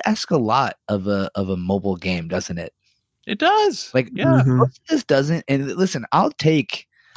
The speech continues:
Speaker 1: I'll take getting pinged in Discord, like, "Oh, I, I need a D boost," or like, "Hey, Dom, there's, like," I'll,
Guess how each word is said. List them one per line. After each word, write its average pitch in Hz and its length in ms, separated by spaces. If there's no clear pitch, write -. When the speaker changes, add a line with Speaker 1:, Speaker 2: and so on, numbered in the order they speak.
Speaker 1:
I'll 202 120
take 190 300
getting 120 260
pinged 139 280
in 117 80
Discord, 110 460
like, 98 140
"Oh, 185 220
I, 147 200
I 143 80
need 156 160
a 151 60
D 151 180
boost," 135 280
or 127 100
like, 127 120
"Hey, 147 240
Dom, 120 320
there's, 104 240
like," 110 160
I'll, 131 140